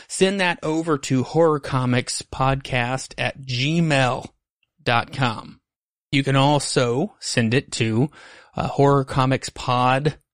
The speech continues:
on Twitter. Just make sure before, like, in, on Twitter, and, uh, send me a, a direct message. Um, and at the very beginning, just put show mail or,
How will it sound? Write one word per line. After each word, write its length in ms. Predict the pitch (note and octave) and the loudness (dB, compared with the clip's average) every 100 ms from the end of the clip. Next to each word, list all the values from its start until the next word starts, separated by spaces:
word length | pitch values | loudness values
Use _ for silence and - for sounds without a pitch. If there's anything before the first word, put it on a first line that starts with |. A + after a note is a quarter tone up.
| _ _ _ - | _ _ _ -4
on 220 | B2 F3+ | -2 -2
Twitter. 420 | - B2 A#2+ E3+ _ _ _ _ _ - | 0 0 2 0 _ _ _ _ _ 0
Just 200 | D3+ - | 0 2
make 240 | D3+ D#3 | -2 -2
sure 640 | - - D3+ D3+ C#3+ C#3+ | -4 2 4 4 4 4
before, 640 | C3+ C3 - - C#3+ C#3 C#3 | 4 0 0 0 2 4 2
like, 180 | B2+ - | 0 -2
in, 140 | C#3+ - | -4 0
on 180 | C3+ C3 | -2 0
Twitter, 380 | - C#3 A2 - _ _ - | 0 0 -2 -6 _ _ -6
and, 200 | B2 A#2 | -4 -4
uh, 60 | |
send 240 | A#2 C#3+ C#3+ | -4 -2 2
me 140 | C#3 | 2
a, 80 | B2+ | 2
a 260 | B2+ - | 0 -6
direct 260 | B2 B2+ C3+ | -2 -2 0
message. 420 | C3 A#2+ B2+ A2 - - - - - | -2 -2 -2 -4 -12 -16 -14 -16 -8
Um, 480 | - A2+ A2+ A2 C3+ _ - | -2 0 0 -2 -6 _ -4
and 380 | A#2+ A#2 A#2 - | -2 -2 -4 -4
at 80 | |
the 80 | B2 | -4
very 160 | B2 C#3 | 0 2
beginning, 320 | C#3 C#3 B2+ | 2 2 0
just 220 | B2 - | -4 -12
put 260 | - D3 - | -2 -2 0
show 260 | - C3+ | 0 2
mail 460 | C3 B2 B2 B2 B2 | 2 2 2 2 0
or, 440 | B2 A#2+ A#2 A2+ | 0 0 0 -2